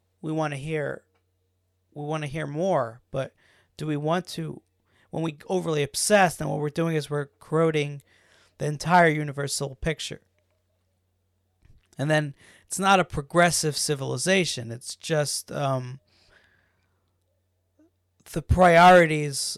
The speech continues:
of one's ideas, right? Um, now, why is that different than locality? Like, we, in the twenty-first century or the twentieth century, there was a lot of critique on identity because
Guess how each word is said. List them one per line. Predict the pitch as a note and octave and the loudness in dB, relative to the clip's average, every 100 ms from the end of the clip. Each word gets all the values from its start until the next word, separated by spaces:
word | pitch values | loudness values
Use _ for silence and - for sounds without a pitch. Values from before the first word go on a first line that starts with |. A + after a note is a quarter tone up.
| - | -4
of | D3 C#3 B2+ | -2 -2 -6
one's | C3+ C#3+ D3+ C#3+ C3 B2+ - - _ _ | -8 -6 -4 -6 -10 -10 -10 -12 _ _
ideas, | - C#3 C3 D3+ C#3+ - - - - | -8 -8 -6 -6 -6 -8 -14 -16 -12
right? | E3 - - _ _ _ _ _ _ _ _ - _ _ _ _ _ _ _ _ _ - _ _ - | -10 -10 -14 _ _ _ _ _ _ _ _ -20 _ _ _ _ _ _ _ _ _ -20 _ _ -6
Um, | D3 C#3+ C#3+ C#3 D3 _ _ _ _ _ _ _ - | -2 -2 -6 -10 -16 _ _ _ _ _ _ _ -8
now, | D#3 D3+ D3 | 0 4 4
why | D3+ F#3 F#3 G#3 | 2 2 6 8
is | A3 G#3+ | 8 4
that | F#3+ | -2
different | G3 F3+ E3+ | -4 -8 -4
than | D#3+ | -2
locality? | D3+ - F#3+ F3+ D3 B2 | -2 4 6 6 4 -2
Like, | A#2+ B2+ B2 - _ | -6 -6 -8 -16 _
we, | - D3 - - _ _ _ _ _ _ _ _ _ _ - | -8 -6 -8 -14 _ _ _ _ _ _ _ _ _ _ -10
in | |
the | D3 | -10
twenty-first | - F3 D#3+ D#3+ D3+ | -4 -4 -2 -2 -2
century | F3+ F3 - D#3 D3 | -2 -4 -6 -6 -4
or | C3+ B2+ B2 _ _ _ _ _ _ _ _ | -6 -8 -12 _ _ _ _ _ _ _ _
the | - | -16
twentieth | - F3+ F#3+ D#3+ | -6 -4 -2 -4
century, | - C#3+ C3 - D3 | -6 -8 -10 -8 -8
there | C#3+ | -8
was | C#3 C3+ | -10 -10
a | C#3 | -6
lot | D#3 D#3+ | -2 -2
of | C#3+ | -4
critique | - C#3+ - F#3 E3+ | -12 -16 -12 -12 -12
on | E3 | -12
identity | D3 C#3 E3+ G3 F3+ D3 | -12 -10 -8 -6 -6 -8
because | C3+ C#3 E3 D3 D3 | -10 -6 -4 -4 -8